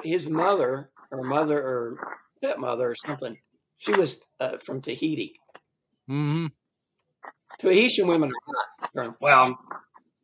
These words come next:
Speaker 3: while Bakley was involved with Christian Brando, she dated actor Robert Blake, whom she'd met at a jazz club in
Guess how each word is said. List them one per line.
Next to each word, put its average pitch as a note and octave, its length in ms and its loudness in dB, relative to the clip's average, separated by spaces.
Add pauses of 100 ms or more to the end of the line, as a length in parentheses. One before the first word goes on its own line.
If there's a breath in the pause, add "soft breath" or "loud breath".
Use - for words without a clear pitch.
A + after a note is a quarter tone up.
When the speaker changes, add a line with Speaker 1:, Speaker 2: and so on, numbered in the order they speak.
(1900 loud breath)
Speaker 3:
while F#3 300 8
Bakley D3+ 320 10
was B2+ 180 8
involved B2 380 8
with G#2+ 180 8
Christian G2 460 4
Brando, E2 600 6 (1080)
she G3+ 160 10
dated D3 320 10
actor A#2+ 320 6
Robert G#2+ 440 6
Blake, - 340 6 (760)
whom G#3 200 10
she'd G#3 240 10
met F3+ 160 10
at C#3 100 6
a G#2 100 8
jazz F#3 360 8
club A2+ 300 6
in A#2+ 120 8